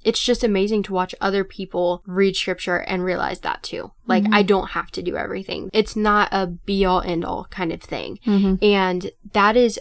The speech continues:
Speaker 1: amazing to watch someone get. It's just so rewarding when other people are getting that too. But I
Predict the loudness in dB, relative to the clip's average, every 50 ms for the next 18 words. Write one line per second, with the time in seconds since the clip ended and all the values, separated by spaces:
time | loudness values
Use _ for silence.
0 | -6 -4 -2 -2 -2 -2 -2 -2 -2 -2 -4 -4 -4 -6 -6 -6 -6 -4 -2 -2
1 | -2 -4 -6 -10 -10 -10 -12 -12 -12 -10 -10 -10 -10 -10 -8 -6 -6 -6 -4 -6
2 | -6 -4 -4 -2 -2 -2 -2 -2 -4 -6 -6 -6 -6 -8 -8 -8 -10 -10 -10 -8
3 | -6 -4 -4 -2 -2 -2 -4 -6 -6 -6 -6 -4 -2 -2 -2 -4 -4 -8 -10 -6
4 | -4 -4 -4 -4 -4 -4 -4 -4 -4 -4 -6 -6 -10 -8 -4 -2 -2 -2 -2 -4
5 | -8 -14 -20 -20 -20 -4 2 6 6 6 6 6 2 -4 _ _ 2 4 4 4
6 | 2